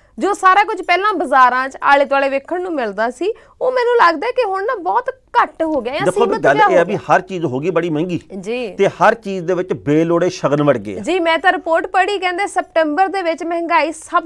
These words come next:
Speaker 1: ਤੋਂ ਉੱਚਲੇ ਪੱਧਰ ਤੇ ਆ।
Speaker 2: ਹਰ ਪਾਸੇ ਹੀ ਆ।
Speaker 1: ਜੀ।
Speaker 2: ਤੁਸੀਂ ਇੰਗਲੈਂਡ 'ਚ ਜਾ ਕੇ ਦੇਖੋ,
Speaker 1: ਜੀ।
Speaker 2: ਤੁਸੀਂ ਅਮਰੀਕਾ 'ਚ ਜਾ ਕੇ ਦੇਖੋ,
Speaker 1: ਹੂੰ।
Speaker 2: ਦੁਨੀਆ ਦੇ ਹਰ ਹਿੱਸੇ ਦੇ ਵਿੱਚ ਕਰੋਨਾ ਮਹਾਮਾਰੀ ਤੋਂ ਬਾਅਦ ਇੱਕਦਮ ਮਹਿੰਗਾਈ ਨੇ ਪੂਛ ਚੱਕੀ ਆ।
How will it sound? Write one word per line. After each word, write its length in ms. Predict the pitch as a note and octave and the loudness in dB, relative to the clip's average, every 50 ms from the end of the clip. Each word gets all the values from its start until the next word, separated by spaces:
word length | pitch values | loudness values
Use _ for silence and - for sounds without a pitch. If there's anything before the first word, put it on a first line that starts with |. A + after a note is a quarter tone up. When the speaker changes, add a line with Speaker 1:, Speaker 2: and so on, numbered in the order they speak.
| - - | -2 -6
Speaker 1:
ਤੋਂ 80 | G#4 | -4
ਉੱਚਲੇ 280 | G4 F#4 - D#4+ D#4+ D#4+ | -4 -4 -4 -2 -2 -2
ਪੱਧਰ 340 | D#4 D#4+ C4 C4 E4 E4 D#4+ | -2 -4 -6 -4 -4 -4 -4
ਤੇ 160 | - D#4+ D4+ | -4 -6 -2
ਆ। 40 | E4 | 2
Speaker 2:
ਹਰ 180 | - - D#4 | 4 4 4
ਪਾਸੇ 340 | D#4+ - F#3+ E3+ - - G3 | 4 4 4 4 4 4 0
ਹੀ 120 | G3+ G3 | 0 2
ਆ। 140 | F#3 C#3+ G#2 - | 0 0 0 -4
Speaker 1:
ਜੀ। 60 | - F#3+ | -8 -6
Speaker 2:
ਤੁਸੀਂ 220 | A3 C#4+ E4 E4 | -4 -2 -2 -2
ਇੰਗਲੈਂਡ 380 | D4+ E3+ D3+ D3+ D3 D3 D3+ D3+ | 0 0 2 2 2 2 0 -2
'ਚ 80 | F3 | 0
ਜਾ 140 | E3+ F3 E3+ | 2 2 2
ਕੇ 120 | E3+ F3+ | 2 0
ਦੇਖੋ, 320 | E3+ E3 D#3+ - E3 E3 G3 | -2 -2 -4 -4 -6 -6 -6
Speaker 1:
ਜੀ। 280 | E3+ G3+ C4 D#4 E4+ E4+ | -6 -6 -6 -6 -6 -6
Speaker 2:
ਤੁਸੀਂ 200 | - C#3 D3+ F3+ | -4 0 0 2
ਅਮਰੀਕਾ 360 | D#3+ C#3+ D3 C#3+ - F#3 E3 | 2 2 0 0 2 2 2
'ਚ 60 | E3+ | 2
ਜਾ 160 | F3 E3 E3+ | 4 2 2
ਕੇ 140 | D#3+ - E3+ | 2 2 0
ਦੇਖੋ, 240 | D#3+ E3 - - E3 | -2 -2 -2 0 -2
Speaker 1:
ਹੂੰ। 160 | D#3+ D3+ - - _ - | -2 -4 -6 -12 _ -6
Speaker 2:
ਦੁਨੀਆ 340 | B2 B2+ D#3 E3+ F3 F3+ F#3 | 0 2 2 2 2 2 0
ਦੇ 100 | F3+ F#3+ | 0 0
ਹਰ 240 | D#3+ - - E3 G3+ | -2 2 2 2 2
ਹਿੱਸੇ 300 | F#3+ D3 C#3 - - E3 | 2 0 -4 -2 -2 0
ਦੇ 80 | D#3 D#3+ | 2 2
ਵਿੱਚ 200 | D#3 E3+ E3+ G3+ | 2 0 -2 -4
ਕਰੋਨਾ 380 | - - E3 D#3+ D#3 D#3+ D#3+ D#3 | -4 0 0 2 2 2 0 0
ਮਹਾਮਾਰੀ 440 | D#3 D3 D3+ D#3 D3 C#3+ C#3+ D3+ | 0 0 0 2 4 2 2 2
ਤੋਂ 140 | D3 E3+ D#3+ | 2 0 2
ਬਾਅਦ 160 | D3+ D#3+ E3+ | 4 4 2
ਇੱਕਦਮ 520 | F3+ - - F#3+ F#3 - - G3+ F3 F3+ F3 | 2 0 2 0 2 2 0 0 2 2 2
ਮਹਿੰਗਾਈ 440 | E3+ D#3+ D3+ F3 E3 D#3+ C3+ B2+ C3+ | 2 0 0 0 2 2 2 2 0
ਨੇ 100 | D3+ D#3 | -2 -2
ਪੂਛ 220 | D#3 D#3+ D#3 C#3+ | 0 -2 -2 0
ਚੱਕੀ 340 | - B3 - - C3+ B2 | 0 0 -2 0 -4 -4
ਆ। 40 | A#2+ | -4